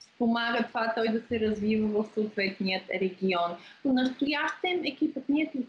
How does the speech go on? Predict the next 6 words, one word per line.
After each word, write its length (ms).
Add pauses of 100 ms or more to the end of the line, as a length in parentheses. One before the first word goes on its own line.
(100)
пет 300
души, 640 (380)
а, 300
но 160
като 160
всяка 420